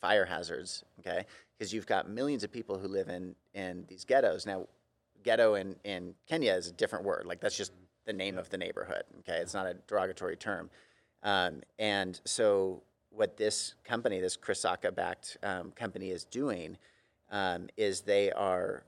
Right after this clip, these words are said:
Speaker 1: creating a cold-pressed wood pellet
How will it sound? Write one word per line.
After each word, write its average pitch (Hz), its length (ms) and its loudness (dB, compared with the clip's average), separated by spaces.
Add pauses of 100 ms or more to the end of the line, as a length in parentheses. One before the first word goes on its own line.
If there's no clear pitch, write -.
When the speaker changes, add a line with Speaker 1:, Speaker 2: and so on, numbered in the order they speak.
(120)
Speaker 1:
creating 117 800 2
a 95 440 2 (460)
cold-pressed 117 720 -2
wood 101 360 -6
pellet - 520 -4